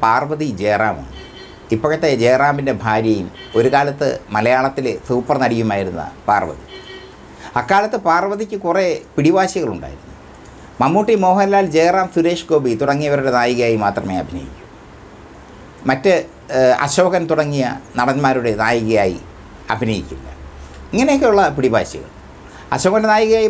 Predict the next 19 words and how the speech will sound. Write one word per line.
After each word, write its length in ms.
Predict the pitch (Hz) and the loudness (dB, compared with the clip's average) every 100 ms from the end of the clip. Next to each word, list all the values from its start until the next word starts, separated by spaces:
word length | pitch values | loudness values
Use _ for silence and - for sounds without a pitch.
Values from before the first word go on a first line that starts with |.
| 214 | 2
പാർവതി 380 | 202 214 202 185 - 160 | 2 0 -2 -2 -2 -2
രണ്ട് 160 | 180 196 | -2 -2
ചിത്രങ്ങളിൽ 560 | 185 180 175 175 151 131 131 | -2 -4 -4 -2 0 0 -2
അഭിനയിച്ചിട്ടുണ്ട്, 580 | 131 135 135 110 95 98 98 | 0 2 2 -2 -2 -2 2
ജാലകവും 480 | 123 139 143 131 127 - | 2 2 0 0 -2 0
സ്വാഗതവും. 480 | 107 98 85 65 - - - - - - - - | 0 0 -2 -6 -14 -18 -20 -20 -20 -20 -20 -10
പക്ഷെ 160 | 139 180 | -2 0
അതിനുശേഷം 480 | 180 269 269 233 240 185 | 2 0 2 0 0 2
പാർവതി 300 | 185 214 220 196 | 2 2 -2 -2
ചില 120 | 196 190 | -2 -2
തീരുമാനങ്ങളെടുത്തു. 640 | 175 220 180 123 92 67 - - - - | -2 0 0 0 -2 -8 -14 -16 -14 0
സൂപ്പർ 260 | 160 196 240 | 0 2 2
താരങ്ങളുടെ 440 | 240 247 240 214 180 165 | 4 2 -2 -2 -2 0
നായികയായി 420 | 165 170 170 160 143 | 0 2 2 2 0
മാത്രമേ 360 | 135 135 120 101 - 117 | -2 -2 -6 -8 -6 -4
അഭിനയിക്കൂ. 440 | 101 98 85 - - - - - - | -2 -2 -4 -8 -14 -14 -16 -16 -4
പാർവതിയുടെ 460 | 131 180 220 233 233 202 | 0 2 2 2 0 -2
അമ്മയായിരുന്നു 560 | 240 226 196 185 143 117 | -2 0 0 0 -4 -4
ഇതിനെല്ലാം 380 | 135 156 151 147 | -2 0 2 0